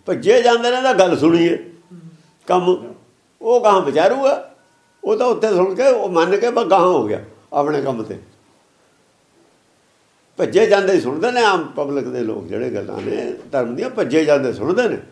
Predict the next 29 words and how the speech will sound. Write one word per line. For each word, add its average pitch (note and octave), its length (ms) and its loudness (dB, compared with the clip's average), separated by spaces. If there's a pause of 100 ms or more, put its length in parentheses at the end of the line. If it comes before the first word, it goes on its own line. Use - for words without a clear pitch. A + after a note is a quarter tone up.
(1600)
ਉਹ - 60 -10
ਤਾਂ - 120 -6
ਖੜ A3 160 2
ਕੇ A3+ 120 2
ਦੇਖਿਆ G#3 320 2
ਵੀ F4+ 100 -2
ਨਹੀਂ। E4 100 -8 (2500)
ਇਸ A#2+ 100 -10
ਕਰਕੇ C3+ 340 -8
ਸਹਿਜ G3 500 0
ਅਵਸਥਾ F#3+ 400 -2
ਸੁਣਨੀ C#3+ 360 -6
ਚਾਹੀਦੀ B2 440 -4
ਹੈ। G#2+ 300 -4 (240)
ਸਹਿਜ D#3+ 320 -2
ਅਵਸਥਾ E3 280 -4
ਮਨ C#3+ 240 0
ਵੀ F3 120 4
ਟਿਕਿਆ F#3 320 2
ਹੋਵੇ, G#3+ 260 2
ਸਰੀਰ F3+ 340 2
ਕਰਕੇ F#3 240 2
ਵੀ F#3 120 4
ਟਿਕਿਆ F3 300 4
ਹੋਵੇ, D3+ 300 2 (540)
ਸਹਿਜ D#3+ 300 2
ਤਾਂ E3 220 2
ਕਹਿੰਦੇ D#3 380 2
ਨੇ। - 0 -